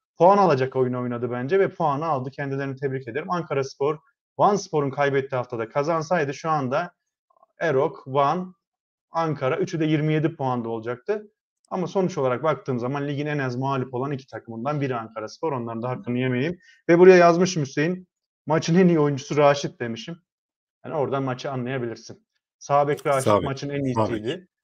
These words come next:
Speaker 1: Ondan sonra da sol bek Cenk'i yazarım. Zaten ben
Speaker 2: Hı hı.
Speaker 1: Raşit'i çok beğeniyorum. Fiziksel dezavantaj olmasına rağmen, yani dezavantaj dediğim,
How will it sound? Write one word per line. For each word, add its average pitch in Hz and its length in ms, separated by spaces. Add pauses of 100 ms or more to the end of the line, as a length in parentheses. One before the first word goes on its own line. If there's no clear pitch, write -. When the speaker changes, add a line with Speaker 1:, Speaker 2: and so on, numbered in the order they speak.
(140)
Speaker 1:
Ondan 202 280
sonra 180 200
da 220 80
sol 185 280
bek 208 200
Cenk'i 165 320
yazarım. 139 520 (680)
Zaten 143 340
ben 147 60
Speaker 2:
Hı 147 40
hı. 143 40
Speaker 1:
Raşit'i 147 260
çok 151 260
beğeniyorum. 131 480 (260)
Fiziksel 147 480
dezavantaj 143 580
olmasına 143 480
rağmen, 139 420 (240)
yani 123 140
dezavantaj 147 560
dediğim, 165 360